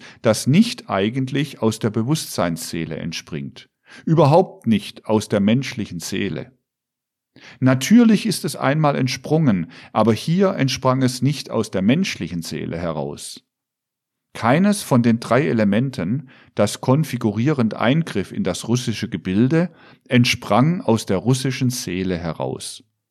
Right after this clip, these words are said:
Das eine der Elemente war dasjenige, was von Byzanz kam, aus byzantinischem Katholizismus, das zweite dasjenige,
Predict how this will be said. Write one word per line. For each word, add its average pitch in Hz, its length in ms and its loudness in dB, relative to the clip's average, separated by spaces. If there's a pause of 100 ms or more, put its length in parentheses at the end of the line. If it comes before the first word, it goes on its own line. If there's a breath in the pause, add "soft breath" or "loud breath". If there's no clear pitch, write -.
(720 soft breath)
Das 117 180 2
eine 175 400 4
der 117 160 4
Elemente 110 600 2
war 92 120 4
dasjenige, 151 920 -2 (300 soft breath)
was 123 200 2
von 139 220 2
Byzanz 127 560 2
kam, - 420 -6 (380 soft breath)
aus 131 320 2
byzantinischem 156 1120 0
Katholizismus, 120 1200 -2 (800)
das - 240 0
zweite 156 460 4
dasjenige, 151 880 0